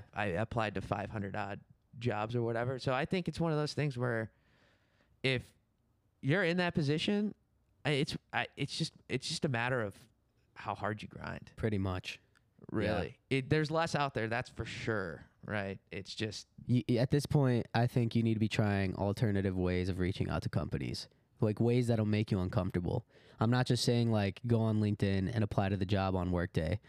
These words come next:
Speaker 2: I'm saying, like, reaching out to people directly on LinkedIn, calling the H R department of these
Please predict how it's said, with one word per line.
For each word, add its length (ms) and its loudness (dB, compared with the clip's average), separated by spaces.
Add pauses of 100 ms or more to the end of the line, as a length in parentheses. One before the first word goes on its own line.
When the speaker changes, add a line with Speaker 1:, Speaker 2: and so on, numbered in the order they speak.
(220)
Speaker 2:
I'm 180 2
saying, 400 2
like, 260 0 (320)
reaching 460 4
out 280 2
to 60 0
people 340 2
directly 640 2
on 180 0
LinkedIn, 460 0 (500)
calling 760 4 (600)
the 140 4
H 200 2
R 160 6
department 600 2 (400)
of 140 2
these 280 0